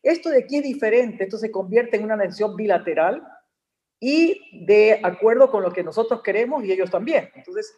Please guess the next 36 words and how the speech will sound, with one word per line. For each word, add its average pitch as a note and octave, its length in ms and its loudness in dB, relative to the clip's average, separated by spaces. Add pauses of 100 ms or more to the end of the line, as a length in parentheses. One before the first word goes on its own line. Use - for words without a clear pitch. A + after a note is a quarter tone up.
somos D4 280 -4
complementarios, F3+ 800 -2
no G3 100 0
va G3 60 2
a F#3+ 60 4
haber G#3 120 -2
problemas. G3 380 -4
Lo D#3 140 -8
que F3 80 -4
nosotros G3+ 340 -6
necesitamos, G3+ 760 -4 (500)
eh, E3+ 280 -2
y F3 220 -12
ellos G3 200 2
no F3+ 120 2
lo F3 160 0
tienen, B3+ 340 2
y F#3 100 0
lo F3+ 120 4
que F3 200 0 (220)
nosotros, G3+ 340 -2
ellos A3 240 2
necesitan, A3+ 600 -2 (100)
los, F3 160 0
lo, G3+ 140 -4
lo, G3 320 -2
nosotros G#3+ 260 2
lo F3+ 100 -6
tenemos. A#3 340 2
Entonces, A#3 300 -6 (300)
no A#3 260 -2
hay C#4+ 140 0 (460)
peleas, A3+ 600 0
excepto A#3+ 460 -2
sensibles, A3+ 640 -4 (220)
cosas A3+ 280 -2